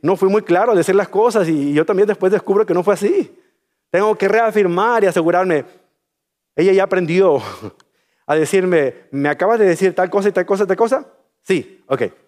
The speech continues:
Porque sabe que a veces hablo yo, eh, muy genérico, ¿verdad? No me gusta ser directo. Ella es muy directa conmigo, pero a mí me gusta adornarle las cosas y he aprendido a no adornárselas tanto para poder evitar confusiones. Yo creo que nos valdría la pena a nosotros como latinos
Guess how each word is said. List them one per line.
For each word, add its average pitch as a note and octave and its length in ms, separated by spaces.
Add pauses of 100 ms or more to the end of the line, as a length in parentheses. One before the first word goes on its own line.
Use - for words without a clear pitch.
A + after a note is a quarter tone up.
(520)
Porque D3+ 280
sabe G#3 240
que A3 80
a G3+ 40
veces G3+ 260
hablo G3 220
yo, F#3+ 600 (640)
eh, D3 240
muy F#3+ 220
genérico, F#3+ 500
¿verdad? B2+ 340
No C#3 120
me E3+ 80
gusta F3 180
ser E3+ 180
directo. D3+ 520 (440)
Ella A3+ 180
es G3 60
muy G3 140
directa D#3 280
conmigo, E3+ 300
pero C3 240
a B2+ 40
mí C#3 120
me D#3 80
gusta D#3+ 440
adornarle C#3 280
las B2+ 140
cosas B2+ 340
y A#2 240 (240)
he F#3 80
aprendido G3 320
a F#3+ 40
no F#3 100
adornárselas F3 520
tanto E3 280
para D3 180
poder F#3+ 300 (220)
evitar E3 400
confusiones. F3+ 440
Yo A#3 80
creo A#3+ 140
que A3+ 100
nos F#3 120
valdría F3 220
la G3+ 120
pena G3 200
a - 20
nosotros F#3+ 340
como E3 160
latinos G3 380